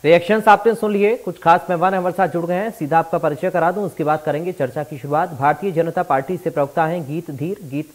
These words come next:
धीर जी, आपका स्वागत है बड़ी बहस में। कांग्रेस पार्टी से प्रवक्ता हैं व्यान खोंगल। व्यान खोंगल जी, आपका स्वागत है बड़ी बहस में।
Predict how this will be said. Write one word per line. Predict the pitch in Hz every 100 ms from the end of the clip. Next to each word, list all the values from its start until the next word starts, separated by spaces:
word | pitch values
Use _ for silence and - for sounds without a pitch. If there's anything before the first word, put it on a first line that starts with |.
| 135
धीर | 156
जी, | 143 156
आपका | 135 147
स्वागत | 135 143 139 160
है | 165
बड़ी | 151 147
बहस | 143 147 151
में। | 160 185 - - - _ _
कांग्रेस | 156 180 233 233
पार्टी | 202 214 220
से | 202
प्रवक्ता | 185 175 196 180
हैं | 190
व्यान | 156 151 170
खोंगल। | 170 170 180 220
व्यान | 156 143 156
खोंगल | 160 156 170
जी, | 170
आपका | 147 139 160
स्वागत | - 135 139 147
है | 202 151
बड़ी | 131
बहस | 123 123 131 -
में। | 107